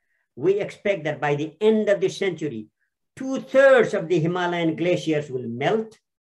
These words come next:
And even if global temperatures rise is maintained within one point five degrees, one-third of glaciers will melt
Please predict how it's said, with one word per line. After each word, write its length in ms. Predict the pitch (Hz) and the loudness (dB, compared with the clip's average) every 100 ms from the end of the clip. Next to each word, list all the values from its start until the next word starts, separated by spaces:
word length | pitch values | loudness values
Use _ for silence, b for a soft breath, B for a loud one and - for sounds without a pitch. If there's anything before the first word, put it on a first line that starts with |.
| _ _ _ _ _ _ _ _ _ - | _ _ _ _ _ _ _ _ _ -8
And 180 | 196 - | -8 -8
even 360 | 269 254 247 240 | -12 -4 -2 2
if 220 | 180 151 | 2 2
global 300 | 202 196 190 | 0 0 -2
temperatures 540 | 170 170 160 160 143 | -2 -4 -4 -6 -6
rise 280 | 147 147 143 | -2 0 0
is 140 | 127 127 | -4 -4
maintained 500 | 165 160 170 170 156 | -4 -2 -2 -2 0
within 320 | 147 143 131 | 0 0 -2
one 220 | 147 156 | -2 -2
point 260 | 151 143 143 | -2 -4 -4
five 300 | 131 131 127 - | -6 -4 -6 -10
degrees, 480 | 107 113 151 214 - _ _ _ | -10 -6 -8 -8 -16 _ _ _
one-third 800 | - 156 226 202 - 247 233 226 | -2 2 2 0 0 0 2 2
of 140 | 196 147 | 2 2
glaciers 520 | 175 - 170 156 - | 0 0 -2 -2 -4
will 160 | 135 | -8
melt 360 | 123 143 180 214 | -2 0 0 0